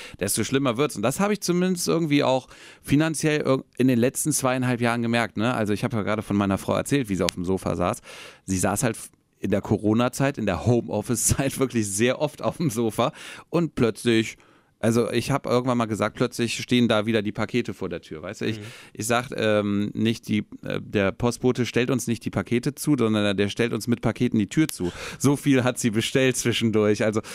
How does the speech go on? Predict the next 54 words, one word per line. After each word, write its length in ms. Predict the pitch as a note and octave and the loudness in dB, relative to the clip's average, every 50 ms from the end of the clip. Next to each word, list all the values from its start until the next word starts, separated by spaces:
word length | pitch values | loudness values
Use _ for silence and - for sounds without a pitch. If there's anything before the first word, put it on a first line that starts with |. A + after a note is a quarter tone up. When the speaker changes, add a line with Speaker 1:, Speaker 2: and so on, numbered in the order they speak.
| - - - - | -14 -14 -8 0
Speaker 1:
ja, 240 | - D3+ F#3+ G#3 F#3+ | 2 2 2 2 2
da 100 | F#3+ E3+ | 0 0
hab 140 | F3+ F#3 | 0 0
ich 100 | F#3+ F3+ | 0 0
dann 160 | - F3 E3 D#3+ | 0 0 -2 0
irgendwie 360 | C#3+ D#3 D#3+ D3+ D#3 D3+ C#3+ | 0 -2 0 2 2 4 4
die 120 | C#3 C#3 | 4 2
zweieinhalb 400 | C3 - C#3+ C#3+ C#3 C3+ B2+ B2 | 2 2 0 2 2 0 2 2
Jahre 240 | B2+ A2+ A#2+ B2 C3+ | 2 0 0 0 -2
Pandemiezeit 800 | A#2+ - C3 B2 A#2 A#2 G#2+ B2 C#3+ - - - C#3 C3 B2+ - | -2 0 0 2 2 4 4 4 2 2 0 0 2 2 2 0
und 160 | - A2 G#2+ | 0 0 2
Homeoffice 420 | A#2+ C3 C3+ B2+ B2 A#2+ B2+ A#2+ | 2 0 0 0 -2 -4 -6 -4
dann 160 | - A#2+ A#2 | -4 -4 -2
irgendwie 280 | A#2+ - A#2+ A#2+ B2 A#2 | -2 -2 -4 -2 -2 0
doch 180 | G#2 A2 - - | 0 -2 -2 2
gemerkt. 440 | - A#2 G#2+ F#2+ E2+ C2+ C#2 - - | 2 4 4 4 2 0 -2 -2 -2
Also 460 | D2+ F#2 F#2+ G#2 G2 F#2+ G2+ G2 G#2 G#2 | -2 0 2 2 2 2 2 0 -2 -2
es 180 | - A2 G#2+ - | -2 -2 -2 -2
ist 140 | B2 A#2+ - | -2 -4 -4
viel 240 | - - G3 A3+ | 0 2 4 4
bestellt 460 | G#3+ A3 G3+ - - - C#3+ D3+ C#3+ - | 4 4 2 2 0 0 -2 -2 -2 -2
worden 240 | D3 D3 C#3+ C#3+ | -2 -2 -2 -2
aufgrund 360 | - A#2+ - - B2 B2 C3 B2 | -4 -4 -4 0 2 2 2 2
von 160 | - - A#2 | 0 -6 -4
Instagram 480 | - G#2 G#2 - A#2 G#2+ G#2 G2+ F#2+ | -4 -4 -6 -4 -4 -2 -2 -2 -2
und 120 | F#2+ F2+ F2+ | -2 -4 -8
Co. 260 | - - - - - - - - | -8 -10 -12 -12 -12 -16 -20 -14
Speaker 2:
Das 140 | - - G#2+ | -12 -10 -8
kann 120 | - C#3 | -6 -4
ich 80 | D#3 D3+ | -4 -2
aber 220 | B2 A#2+ - - | -2 -2 -4 -6
auch 60 | C3+ - | -8 -10
bestätigen. 500 | - A#2 - - G#2 F2+ E2+ F2 E2 D#2+ | -8 -8 -6 -6 -6 -6 -6 -6 -8 -8
Ich 120 | G2 - | -8 -6
weiß 140 | A#2+ B2 - | -6 -6 -4
gar 120 | - A#2+ B2 | -6 -6 -8
nicht, 140 | B2+ A#2+ | -6 -8
ob 80 | A#2+ A#2 | -8 -8
das 180 | B2+ A2 - - | -8 -10 -8 -8
so, 200 | C3 A#2+ A#2 A#2 | -6 -6 -6 -8
äh, 420 | A#2+ - - - D#2+ - - B2+ | -10 -12 -20 -20 -20 -18 -16 -12
direkt 400 | B2+ C3 A2+ G#2+ B2 D3+ - - | -8 -6 -6 -4 -6 -8 -8 -8
mit, 240 | B2+ C3+ - - - | -10 -10 -10 -10 -8
mit 180 | A#2 A#2+ C3 | -8 -8 -6
der, 240 | A#2+ A2+ A2 G#2+ G#2+ | -4 -4 -4 -4 -4
mit, 300 | G#2+ A2 A2+ A#2 _ - | -6 -8 -10 -12 _ -10
mit 160 | G#2+ G2+ - | -10 -10 -10
Corona 440 | - - F#2+ G2+ A#2+ D3 D#3+ D3+ C#3 | -10 -12 -10 -6 -4 -4 -2 -2 -4
zu 120 | - - B2+ | -4 -6 -10
tun 240 | A#2 - C3+ B2 | -8 -6 -4 -4
hat. 100 | A#2 G2+ | -4 -4
Auf 140 | F2 A2+ A2+ | -4 -4 -2
jeden 160 | B2 C3+ C3 | -2 -2 -2
Fall, 260 | A#2+ A#2+ A#2+ A#2 G#2+ | -2 -2 -4 -4 -6